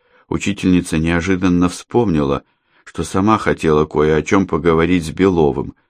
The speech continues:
но этот дикий случай на уроке физкультуры просто выбил ее из колеи. Ну что ж, придется отложить разговор на потом.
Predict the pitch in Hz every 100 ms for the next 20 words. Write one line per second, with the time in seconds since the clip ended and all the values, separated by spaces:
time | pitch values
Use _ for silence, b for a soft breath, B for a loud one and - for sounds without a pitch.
0 | _ _ _ _ - 80 80 85 71 65
1 | 90 85 82 - 92 90 80 78 80 82
2 | 82 82 76 - 78 73 - 85 78 85
3 | 85 - 76 80 101 85 82 82 85 85
4 | - - 82 85 78 - _ _ _ _
5 | _ _ _ _ _ _ _ 90 87 -
6 | 85 - 76 78 90 - 90 - 87 113
7 | - 85 69 82 78 85 85 78 90 -
8 | 73 64